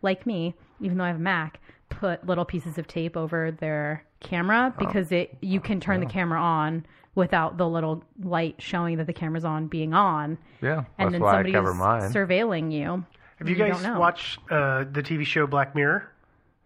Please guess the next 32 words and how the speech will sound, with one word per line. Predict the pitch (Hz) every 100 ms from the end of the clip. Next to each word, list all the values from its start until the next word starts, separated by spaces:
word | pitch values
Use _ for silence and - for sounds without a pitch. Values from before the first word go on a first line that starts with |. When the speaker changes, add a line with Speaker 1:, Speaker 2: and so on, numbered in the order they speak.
| _ -
Speaker 2:
Uh, | 123 131
Speaker 3:
It's | 135
a |
Speaker 2:
couple | 202
Speaker 3:
British | 175 170 208
Speaker 2:
of, | - 151
Speaker 3:
show. | 185
Speaker 2:
I've |
seen | 214 165
a |
couple | - 147 120
Speaker 1:
I've | 113
seen | 127 240 240
a |
Speaker 2:
episodes, | 127 190
Speaker 1:
few |
Speaker 2:
but | 185 208
not | 202 175
very |
Speaker 1:
episodes. | 190 175
Speaker 2:
much | 185
of |
Speaker 3:
Season | 180 196 170
Speaker 2:
it. |
Speaker 3:
three, | 185 180 175 156
episode | 156 165 156 175 170
Speaker 1:
I |
haven't | 190
Speaker 3:
three | 175 175
Speaker 1:
seen | 180
it. | 170 165 - _
Speaker 3:
goes | - 160 151 143 139